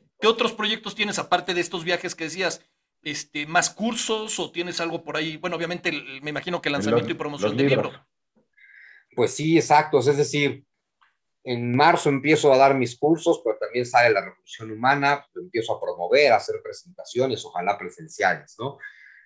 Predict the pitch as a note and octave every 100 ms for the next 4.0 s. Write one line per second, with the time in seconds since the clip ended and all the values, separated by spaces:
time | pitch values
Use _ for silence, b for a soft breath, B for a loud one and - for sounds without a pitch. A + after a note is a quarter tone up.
0 | _ - A#2+ A2 A2 G#2+ A#2+ C#3 B2+ A2+
1 | E3+ E3 C#3 A2 G#2+ B2 A#2+ A2+ A2+ G#2+
2 | - - E3 F3 - E3+ F#3+ - - -
3 | _ - D#2+ - - A2 C#3 D#3 D3+ F3